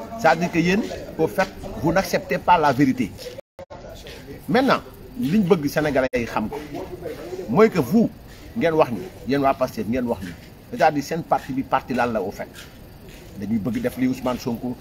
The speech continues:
dañu bëgg def li Ousmane Sonko, dañ koy monter ay vidéo, dañ koy monter ay audio. Tant que bu, tant que bu toogul dëgg yi neefere, tant que bu toogul dëgg ay neefere.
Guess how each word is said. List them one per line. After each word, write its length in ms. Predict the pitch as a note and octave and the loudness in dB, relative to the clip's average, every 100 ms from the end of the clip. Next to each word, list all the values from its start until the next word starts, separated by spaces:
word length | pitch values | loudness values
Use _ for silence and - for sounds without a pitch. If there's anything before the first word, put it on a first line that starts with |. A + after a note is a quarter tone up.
| - | -8
dañu 160 | A2 G#2+ | -2 0
bëgg 180 | A#2+ B2+ | 0 0
def 140 | B2+ | 0
li 120 | A#2+ | -2
Ousmane 300 | A#2+ B2 A#2+ | -2 -2 -4
Sonko, 380 | A#2 A#2+ B2 C3+ - - | -4 -6 -4 -6 -6 -12
dañ 80 | F#2+ | -4
koy 120 | B2+ | 0
monter 320 | B2 C3 C3 | 2 2 2
ay 100 | C3+ | 2
vidéo, 400 | A#2 B2+ C3 C3+ - - | 2 2 2 0 -4 -6
dañ 80 | G#3 | -2
koy 140 | B2+ | 0
monter 300 | C3+ C3 B2 | 0 0 0
ay 60 | B2+ | 0
audio. 280 | B2+ B2+ B2+ - - | 0 0 0 -6 2
Tant 140 | F3 | 2
que 100 | F#3 | 4
bu, 160 | D#3+ D3 - | 0 0 4
tant 160 | F3+ F3+ | 4 4
que 80 | |
bu 120 | D#3 C#3 | 0 0
toogul 340 | - D#3 C3+ - | 4 4 2 0
dëgg 160 | D3+ C3+ | 2 4
yi 100 | C#3 | 6
neefere, 360 | C#3+ C#3+ A2+ - - - - - - - - - - - - - - | 6 4 0 -4 -14 -18 -16 -16 -16 -16 -18 -20 -20 -20 -20 -20 -4
tant 160 | - D#3+ | 0 0
que 100 | B2+ | 0
bu 80 | C3+ | 0
toogul 360 | - D#3 A2+ F2+ - - - | 4 4 4 -2 -12 -16 -2
dëgg 240 | F3 E3 - | 0 2 2
ay 140 | C#3+ | 4
neefere. 400 | C3 C3+ B2 F#2 | 4 2 0 -4